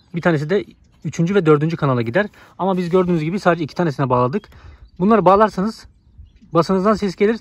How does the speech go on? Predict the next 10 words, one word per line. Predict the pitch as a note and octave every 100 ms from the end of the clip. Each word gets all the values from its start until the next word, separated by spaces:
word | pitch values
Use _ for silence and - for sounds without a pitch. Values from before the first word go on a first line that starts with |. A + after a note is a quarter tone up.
| _
hoparlörlerden | - E3 F3 E3 E3 E3+ G#3+
gelmez. | D#3+ B2+ G#2 - - - - _ _ -
Buraya | E3+ G#3
bağlarsanız, | G3 E3+ D3 C#3+ F3 - - _ _ _ _ _ _ _ - - - _ _ _ _ _ _ _ _ _ _ _ _ - _ _ - - - - - - - _ _ _ - _ _ _ - - _ _ - _ _
buraya | F#3 F#3
bağlarsanız | E3 F3+ E3+ G3
da | G3+
tam | - F3+
tersi | E3+ C3+ -
olur. | D3 A#3